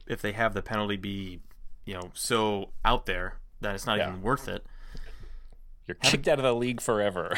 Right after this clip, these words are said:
Speaker 2: <laughs>
Speaker 1: Yeah, a
Speaker 2: So
Speaker 1: three game,
Speaker 2: it's
Speaker 1: a
Speaker 2: crazy.
Speaker 1: three tournament suspension,
Speaker 2: Yeah,
Speaker 1: or
Speaker 2: something crazy.
Speaker 1: Yeah, something crazy where it's like, "I'm not even gonna fuck with it. I'm just gonna leave
Speaker 2: Yeah.
Speaker 1: it stock.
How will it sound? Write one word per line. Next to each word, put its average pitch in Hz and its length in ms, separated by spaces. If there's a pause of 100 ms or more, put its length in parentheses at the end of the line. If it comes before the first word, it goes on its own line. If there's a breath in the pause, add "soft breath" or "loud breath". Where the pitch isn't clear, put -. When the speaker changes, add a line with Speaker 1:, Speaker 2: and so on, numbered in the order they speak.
(100)
Speaker 2:
<laughs> - 120
Speaker 1:
Yeah, 226 440
a - 40
Speaker 2:
So - 220
Speaker 1:
three 170 140
game, 165 240
Speaker 2:
it's 170 80
Speaker 1:
a - 20
Speaker 2:
crazy. - 240
Speaker 1:
three 170 220
tournament 160 480
suspension, 123 680
Speaker 2:
Yeah, 101 160
Speaker 1:
or 104 140
Speaker 2:
something 101 220
crazy. 113 480 (120)
Speaker 1:
Yeah, 208 180
something 160 220
crazy 196 260
where 127 120
it's 117 120
like, 110 200
"I'm 107 280
not 101 180
even 110 160
gonna 104 60
fuck 101 260
with 92 100
it. 92 120 (300)
I'm 107 120 (120)
just 104 160
gonna 95 120
leave 117 120
Speaker 2:
Yeah. 143 80
Speaker 1:
it 143 80
stock. 131 460